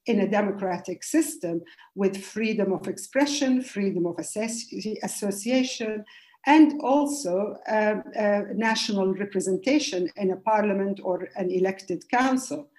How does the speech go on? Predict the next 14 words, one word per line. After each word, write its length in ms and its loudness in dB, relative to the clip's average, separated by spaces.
So 360 4
all 340 6
these 300 6
kind 500 4
of, 320 4
um, 520 0
uh, 200 2
ideas 880 4
had 360 4
to 80 6
be 300 0
confronted 920 0
using 960 4
important, 760 0